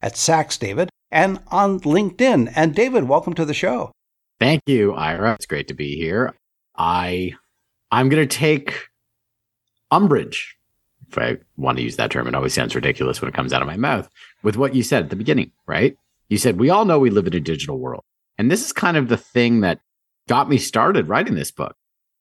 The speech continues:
Speaker 2: I would go to these conferences to speak about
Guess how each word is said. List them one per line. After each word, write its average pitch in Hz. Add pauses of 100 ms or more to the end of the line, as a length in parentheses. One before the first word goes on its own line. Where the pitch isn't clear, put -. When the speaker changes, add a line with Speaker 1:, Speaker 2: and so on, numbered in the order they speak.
(120)
Speaker 2:
I 82
would 82
go 101
to 113
these 104
conferences 101
to -
speak -
about 80